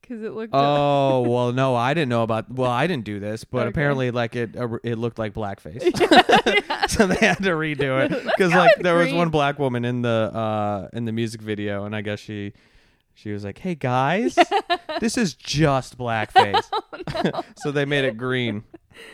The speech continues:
Speaker 2: So, um, I sh-, I show up at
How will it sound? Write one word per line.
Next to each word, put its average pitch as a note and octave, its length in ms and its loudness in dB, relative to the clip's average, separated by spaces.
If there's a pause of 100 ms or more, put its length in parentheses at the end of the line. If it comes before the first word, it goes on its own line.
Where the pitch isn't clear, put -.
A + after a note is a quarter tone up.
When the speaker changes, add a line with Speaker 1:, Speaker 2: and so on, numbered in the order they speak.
(840)
Speaker 2:
So, C#3 360 2
um, A#2 640 0 (720)
I D3 160 -4
sh-, - 240 -6
I D3+ 100 -2
show E3 420 0
up - 280 0 (920)
at A#2 280 -6